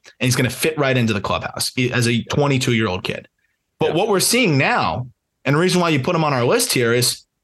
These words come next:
Speaker 1: we're seeing the bat continue to develop and continue to get better. And this is another prospect fatigue guy. He's young. And, and I think it makes us feel like he's been around forever because of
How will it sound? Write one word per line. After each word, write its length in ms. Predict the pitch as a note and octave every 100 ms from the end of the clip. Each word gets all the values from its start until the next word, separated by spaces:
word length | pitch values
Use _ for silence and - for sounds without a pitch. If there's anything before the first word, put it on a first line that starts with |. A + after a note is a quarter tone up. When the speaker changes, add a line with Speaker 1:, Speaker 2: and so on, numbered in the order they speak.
| _ _ _ -
Speaker 1:
we're 80 | B2+
seeing 300 | - A#3 A#3+
the 80 | F3
bat 440 | B2+ C3+ D3+ - -
continue 800 | C#3 A#2+ - B2+ C3 D3 D#3 - _ _ -
to 440 | - A#2 A2 G#2+ _ -
develop 460 | G#2+ G2+ D#2 - - - - -
and 160 | B2
continue 500 | B2 A#2 - C#3+ C#3+
to 160 | B2+ B2+
get 280 | B2 A2+ -
better. 260 | A2 G#2+ - -
And 60 | C#3
this 120 | D3
is 80 | D#3+
another 300 | F#3 F3+ G3+
prospect 560 | - F3 F3+ - F#3+ -
fatigue 420 | G3+ B3 B3 F3
guy. 460 | D3+ B2+ B2 B2+ - -
He's 280 | C3+ F3+ D3+
young. 520 | C#3+ E3 G#3+ A2 - _ _ _ -
And, 200 | D#3 D#3 D#3+
and 160 | D#3
I 80 | D3+
think 260 | B2+ F#3+ F3
it 60 |
makes 280 | D#3+ D#3+ D#3+
us 100 | D#3
feel 180 | - F3
like 160 | D#3+ -
he's 300 | C3 - - -
been 240 | B2+ E3 E3
around 380 | D#3+ D#3+ E3
forever 580 | D#3 C#3 - D#3 F3 D3+
because 320 | C#3 C3 C#3
of 180 | C3+ B2+